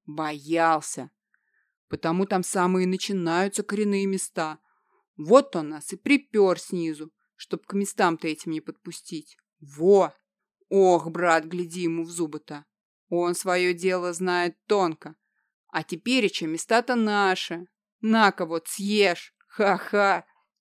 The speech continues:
всеобщая детская радость охватила собеседников.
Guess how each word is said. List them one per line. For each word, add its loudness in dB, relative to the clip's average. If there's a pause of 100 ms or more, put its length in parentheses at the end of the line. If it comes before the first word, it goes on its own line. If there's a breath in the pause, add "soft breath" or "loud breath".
(500)
всеобщая -6
детская -10
радость -8
охватила -12
собеседников. -10